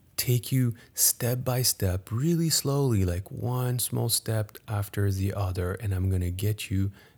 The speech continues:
there, and you're gonna see that it's freaking so much fun." And then your spirit is like, "I am enjoying this.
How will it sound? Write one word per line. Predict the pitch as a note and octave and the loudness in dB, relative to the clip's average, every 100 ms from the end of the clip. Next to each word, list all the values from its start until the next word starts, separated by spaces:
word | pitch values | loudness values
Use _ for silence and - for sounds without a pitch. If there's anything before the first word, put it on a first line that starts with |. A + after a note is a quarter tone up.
| - | -4
there, | F#2 F2+ G#2 | 0 0 0
and | G2 | 0
you're | F2+ F2+ | 0 0
gonna | F2+ F2 F2 F#2+ - _ _ _ _ | -2 -2 -4 -8 -14 _ _ _ _
see | - - - G2 F2 G2 - - _ _ _ _ _ _ _ _ _ _ _ - | -4 0 2 2 2 -2 -6 -20 _ _ _ _ _ _ _ _ _ _ _ -8
that | F#2+ F2 | -4 -4
it's | F2 - - _ - | -4 -8 -12 _ -14
freaking | - F2 D#2+ F2+ F2+ F#2+ _ _ _ - | -4 -4 -4 -6 -6 -8 _ _ _ -8
so | - F#2+ | -4 -2
much | F#2 G2 | -4 -8
fun." | - - G#2+ G#2 _ _ - _ | -10 -8 -10 -12 _ _ -20 _
And | G2+ F#2 | -2 0
then | B2+ | 2
your | B2 | 2
spirit | F2+ - A#2 F#2+ | 0 -2 -2 -2
is | F#2 | -2
like, | F#2+ - - _ _ _ - | -6 -8 -14 _ _ _ 0
"I | G2+ A#2 A#2+ - _ - | 4 4 2 -6 _ -10
am | A2 G2 F#2+ F#2+ - _ - | -2 0 2 0 -4 _ 0
enjoying | G2 F#2 F2+ E2+ E2+ F#2 - | 2 2 0 0 -6 -8 -8
this. | - - - | -8 -6 -8